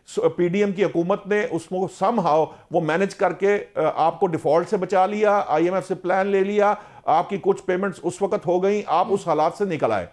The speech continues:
Speaker 2: ठीक है।
Speaker 1: अब मामला ये है कि आपकी further payments आपके सामने हैं,
Speaker 2: हम्म।
Speaker 1: जिसके लिए आपको external जो है ना वो हेल्प की ज़रूरत है। external हेल्प के बगैर आप उस मामला, उन मामलात को जो डेट management है,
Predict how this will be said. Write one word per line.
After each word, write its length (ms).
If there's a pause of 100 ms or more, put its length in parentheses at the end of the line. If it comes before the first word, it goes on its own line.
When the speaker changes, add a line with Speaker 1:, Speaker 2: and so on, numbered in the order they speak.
(180)
Speaker 2:
ठीक 140
है। 60
Speaker 1:
अब 100
मामला 320
ये 220
है 180
कि 120
आपकी 480
further 560
payments 400
आपके 240
सामने 340
हैं, 220 (160)
Speaker 2:
हम्म। 120
Speaker 1:
जिसके 300
लिए 180
आपको 360
external 500 (100)
जो 160
है 120
ना 140
वो 140
हेल्प 320
की 80
ज़रूरत 480
है। 180 (200)
external 440
हेल्प 320
के 80
बगैर 480
आप 320
उस 200
मामला, 400
उन 240
मामलात 420
को 120
जो 120
डेट 280
management 480
है, 140